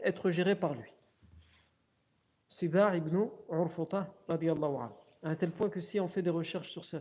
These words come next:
la biographie de ce compagnon, radiyallahu anhu, on ne trouve pas grand-chose, si ce n'est le prophète sallallahu alayhi wa sallam l'a laissé à sa place dans la ville de Médine pour telle expédition, pour telle expédition, pour telle... Comme, comme quand il ira par exemple à Khaybar,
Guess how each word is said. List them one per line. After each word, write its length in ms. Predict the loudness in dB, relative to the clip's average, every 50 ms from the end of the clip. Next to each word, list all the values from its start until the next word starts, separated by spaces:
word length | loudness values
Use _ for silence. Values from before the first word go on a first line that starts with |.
| -10 -12 -20 -20 -20 -20 -20 _ -4
la 100 | -2 2
biographie 460 | 4 6 6 6 8 6 6 4 2 0
de 100 | 0 0
ce 100 | 0 0
compagnon, 380 | -2 0 2 4 4 4 6
radiyallahu 400 | 4 4 4 4 2 4 4 4
anhu, 300 | 4 2 2 0 0 -2 -4 -8 -20 -20 _ _ _
on 60 | 0 4
ne 100 | 4 4
trouve 240 | 4 2 0 2
pas 140 | 6 6 6
grand-chose, 540 | 8 8 6 4 4 4 2 2 2 -2 -10 -16 -20 -20 -18 -8
si 180 | -2 0 2
ce 160 | 2 4 6 6
n'est 180 | 8 8 8
le 120 | 8 6 2
prophète 220 | 2 2 2 4
sallallahu 200 | 4 4 2 2
alayhi 140 | 2 2 2
wa 100 | 4 4
sallam 40 | 2
l'a 60 | 2 2
laissé 220 | 2 0 2 0
à 80 | 0 0
sa 120 | 0 -2
place 300 | -2 0 2 2 2 4
dans 80 | 4 4
la 80 | 4 4
ville 180 | 2 2 2
de 80 | 4 4
Médine 380 | 4 4 4 4 4 2 2 0 -4 -16 -20 -14 _
pour 160 | -4 -4 0 4
telle 140 | 4 4
expédition, 520 | 4 4 2 0 0 0 0 -2 0 0 0
pour 220 | 0 0 -4 -4
telle 100 | -4 -2
expédition, 500 | -2 -4 -4 -6 -8 -8 -6 -6 -8 -8
pour 120 | -8 -6 -4
telle... 200 | -4 -4 -4 -6 -6
Comme, 200 | -2 0 0 0 -2 -6 -6 -2
comme 220 | 0 2 2 2
quand 220 | 2 0 0 2 4
il 60 | 4
ira 200 | 4 4 4 2
par 100 | 2 0
exemple 280 | 0 2 2 2 4 2
à 40 | 2
Khaybar, 460 | 4 6 6 8 8 8 6 6